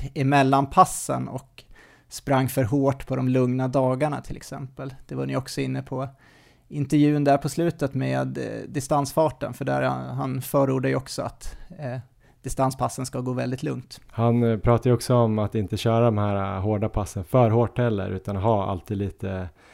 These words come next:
Speaker 2: reservtank kvar, vilket jag tycker också känns väldigt, eh, det kanske är för att jag är lat, men det känns som att det,
Speaker 1: <laughs>
Speaker 2: eh, också är väldigt tilltalande att inte gå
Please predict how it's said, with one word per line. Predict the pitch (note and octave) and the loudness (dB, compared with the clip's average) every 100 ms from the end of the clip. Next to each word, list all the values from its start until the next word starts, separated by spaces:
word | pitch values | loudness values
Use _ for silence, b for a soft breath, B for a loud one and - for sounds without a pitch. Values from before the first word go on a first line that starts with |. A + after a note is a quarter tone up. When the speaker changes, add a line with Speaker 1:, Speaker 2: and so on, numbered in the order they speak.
| b b b | b b b
Speaker 2:
reservtank | G#2+ G2+ - A#2 G#2+ G2 F#2+ B2 A#2 G2 - | -4 -2 2 4 2 -2 0 2 2 0 -8
kvar, | - D3 A#2+ G2 | -2 2 2 2
vilket | G2+ - - | -4 -6 -8
jag | G2+ - | -8 -8
tycker | G#2 A2 | -8 -4
också | A2 - G#2+ | -4 -4 -8
känns | G2 F#2 F2+ - | -6 -8 -8 -10
väldigt, | F#2+ F#2 F#2+ - - | -8 -6 -8 -10 -10
eh, | F#2+ F2+ F2+ | -8 -8 -8
det | G2+ | -4
kanske | A#2+ A#2 | -2 -2
är | |
för | - | -2
att | A2+ | 0
jag | A2+ | 2
är | A2 | 4
lat, | B2+ A2 - - | 4 2 -2 -4
men | G#2+ | -2
det | G#2+ | -2
känns | - B2 - | 4 8 8
som | G#3 D3+ G#3+ | 8 8 6
att | - - | 0 -2
det, | G2+ G2 G2 G2+ G2+ | -4 -4 -2 -4 -6
Speaker 1:
<laughs> | - | -6
Speaker 2:
eh, | A#2 A#2+ | -4 -4
också | - C3+ | 0 4
är | B2+ | 6
väldigt | A#2 A2 | 6 4
tilltalande | - A#2+ G#2+ A#2+ G#2 G#2 G2+ G#2 | 4 2 2 0 0 0 -2 -4
att | G#2 - | -4 -4
inte | G#2+ - G#2 | -4 -6 -8
gå | G2 G#2 G#2 | -6 -4 -4